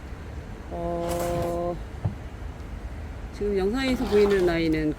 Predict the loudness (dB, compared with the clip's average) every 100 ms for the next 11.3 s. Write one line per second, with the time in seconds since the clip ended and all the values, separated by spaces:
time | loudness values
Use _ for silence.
0 | -2 2 4 6 4 2 4 4 4 2
1 | 2 4 6 6 4 4 2 6 6 8
2 | 6 4 2 0 0 0 0 -2 -4 -2
3 | 0 0 0 -6 -12 -10 -10 -10 -10 -10
4 | -6 -2 0 2 2 4 4 6 10 10
5 | 10 8 6 2 -4 -12 -12 -12 -12 -12
6 | -12 -12 -12 -12 -12 -12 -12 -12 -12 -12
7 | -10 -10 -6 -2 2 6 10 10 10 8
8 | 8 8 8 8 8 6 6 4 6 6
9 | 4 2 -2 -8 -8 -4 -2 0 0 0
10 | 0 -2 -4 -10 -12 -12 -12 -12 -12 -12
11 | -10 -4 -4